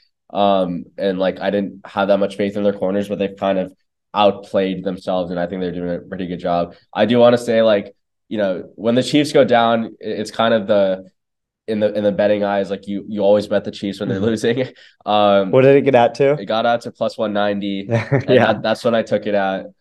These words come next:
Speaker 1: Um, just 'cause, like, I, I fi-, once I saw Mahomes get that twenty-yard scramble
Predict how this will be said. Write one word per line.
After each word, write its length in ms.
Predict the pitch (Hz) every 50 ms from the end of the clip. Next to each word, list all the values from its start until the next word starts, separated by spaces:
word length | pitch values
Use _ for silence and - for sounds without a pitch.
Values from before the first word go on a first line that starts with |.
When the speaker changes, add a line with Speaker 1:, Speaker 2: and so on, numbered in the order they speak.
| _ _ -
Speaker 1:
Um, 300 | - 98 98 95 92 90
just 160 | 95 101 -
'cause, 140 | - 113 98
like, 140 | 104 104 101 71 - - - -
I, 140 | - 98 -
I 120 | - 113 123
fi-, 240 | - - 160 147 -
once 300 | - 120 117 135 165 165
I 60 | 208 190
saw 200 | 180 190 175 170
Mahomes 560 | 156 135 127 131 131 131 127 131 131 - - - 98
get 180 | 104 117 117
that 120 | 123 120 -
twenty-yard 400 | - - 117 120 120 120 117 117
scramble 580 | - - 110 110 113 110 110 110 107 104 -